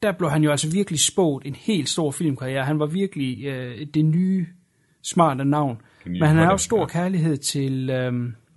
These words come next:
Speaker 1: til teater, og så derfor så går han lige ud et år eller to og laver teater. Og han er jo faktisk ikke kommet tilbage siden.
Speaker 2: Nej.
Speaker 1: Jeg ved godt, han har lavet masser af film, men det er jo på et helt, helt, helt andet niveau. Der er jo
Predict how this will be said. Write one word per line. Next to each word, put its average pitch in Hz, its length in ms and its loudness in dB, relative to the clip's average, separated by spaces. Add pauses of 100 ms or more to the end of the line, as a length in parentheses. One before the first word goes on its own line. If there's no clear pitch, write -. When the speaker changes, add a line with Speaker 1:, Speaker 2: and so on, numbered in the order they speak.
(560)
Speaker 1:
til 135 340 0
teater, 185 640 -4
og 151 120 -6
så 170 60 -4
derfor 185 280 2
så 196 140 0
går 196 200 0
han 180 160 4
lige 226 220 -2
ud 240 200 0
et 185 140 0
år 185 260 0
eller 147 120 -2
to 180 260 -4
og 151 100 -2
laver 147 160 0
teater. 180 400 -6 (680)
Og 151 80 -2
han 165 120 6
er 165 40 6
jo 165 40 2
faktisk - 680 -4
ikke 185 160 -6
kommet 156 280 0
tilbage 165 420 0
siden. 160 440 2 (400)
Speaker 2:
Nej. - 120 -10 (460)
Speaker 1:
Jeg 175 140 0
ved 220 100 0
godt, 196 140 0
han 180 100 0
har 165 80 2
lavet 170 180 0
masser 180 300 2
af 139 40 -4
film, 143 400 -2
men 156 120 -4
det 147 80 -6
er 160 60 0
jo 151 200 -2
på 156 80 -4
et 147 80 -6
helt, 165 320 -8
helt, 151 240 -4
helt 147 200 -2
andet 151 200 -2
niveau. 147 300 -4
Der 143 60 -2
er 143 120 -2
jo 143 220 -6